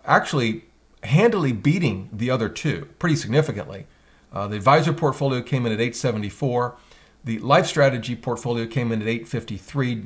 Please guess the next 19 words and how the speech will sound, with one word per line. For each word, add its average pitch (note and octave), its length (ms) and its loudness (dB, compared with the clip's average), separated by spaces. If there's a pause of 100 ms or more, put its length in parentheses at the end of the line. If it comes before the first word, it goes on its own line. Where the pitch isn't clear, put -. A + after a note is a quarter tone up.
uh, G#2+ 180 -6
twenty, A2+ 400 -2
twenty-one A#2 340 0
basis A2 300 -4
points G#2+ 260 -6
below G#2+ 200 -6
the G2 80 -6
advisor's G2+ 440 -6
portfolio. - 600 -12 (220)
So D#3 180 4
w-, D3 280 2
what A#3 180 8
do A#3+ 80 -2
we E3+ 160 0
take C#3+ 400 2
from F#2 260 -8
this - 340 -10 (180)
so A2 180 -2
far? - 380 -2